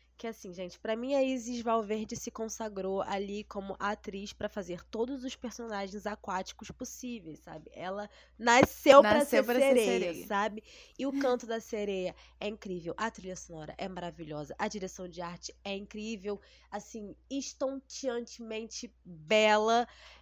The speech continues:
Speaker 1: É, se passa na Bahia, então vocês já podem imaginar o quão de lindo e sensível é a fotografia, são os adereços, são a, a, a, as imagens.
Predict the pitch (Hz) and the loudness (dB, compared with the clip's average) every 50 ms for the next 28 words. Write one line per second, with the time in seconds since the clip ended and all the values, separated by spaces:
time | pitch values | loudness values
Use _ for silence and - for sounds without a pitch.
0 | _ - 208 220 220 214 208 - 262 - - 247 - - 254 240 233 220 202 220 | _ -2 2 2 4 2 2 0 -4 -6 -4 -4 -4 -4 -2 -2 -2 -2 0 0
1 | 214 214 214 190 190 185 185 196 196 185 185 175 202 202 - 214 208 - 247 233 | 0 0 0 -2 -4 -4 0 2 4 4 4 2 0 -4 -4 -6 -4 -4 -4 -4
2 | 208 226 214 - 220 214 202 214 214 220 214 - - _ _ _ _ _ _ _ | -4 -4 -4 -2 -2 -2 0 -2 -4 -4 -8 -14 -18 _ _ _ _ _ _ _
3 | _ _ - 311 302 285 269 262 254 233 233 220 214 190 190 190 190 202 - - | _ _ 0 0 2 4 4 4 4 4 0 0 2 2 4 4 4 2 0 0
4 | - 214 233 - - - 233 226 226 233 247 262 247 - _ _ - - 196 190 | -2 -2 -2 -2 -4 -2 0 2 4 4 2 2 -2 -6 _ _ -20 -14 -12 -8
5 | - 233 226 - - - 202 233 240 233 262 269 269 254 233 208 202 202 - - | -6 -4 -4 -6 -6 -8 -6 -4 -2 -2 0 0 0 0 0 0 0 0 0 0
6 | 220 226 - - 247 226 220 226 208 - - - 240 220 233 233 202 220 220 214 | -4 -6 -6 -6 -6 -6 -6 -8 -10 -14 -14 -12 -10 -8 -8 -8 -6 -6 -6 -6
7 | 214 - - - - - _ - 220 226 226 233 226 - 233 185 190 180 185 - | -6 -10 -16 -20 -20 -18 _ -6 -4 -4 -4 -6 -8 -12 -12 -10 -10 -12 -12 -12
8 | - _ _ 220 220 220 214 214 208 202 185 - - - _ - - - 240 233 | -18 _ _ -14 -12 -8 -6 -4 -2 -4 -4 -6 -12 -20 _ -10 -2 0 2 2
9 | 233 226 214 180 214 196 175 185 185 180 185 196 214 214 208 208 - - 214 190 | 2 2 0 -2 -4 -4 -4 -4 -4 -4 0 2 4 4 4 2 0 -4 -6 -6
10 | - - - - 240 233 233 226 226 - - 156 - - - 170 - - 208 202 | -8 -8 -4 -2 -2 0 0 0 0 0 -2 -2 -4 -4 -6 -6 -2 0 2 2
11 | 196 190 185 - - 208 208 208 - 196 202 196 196 202 202 208 214 214 214 214 | 4 4 2 0 -2 -2 -4 -4 -4 -8 -10 -6 0 2 4 6 6 6 6 6
12 | 214 202 214 208 208 214 220 214 - - | 4 2 0 -2 -2 -4 -6 -6 -8 -8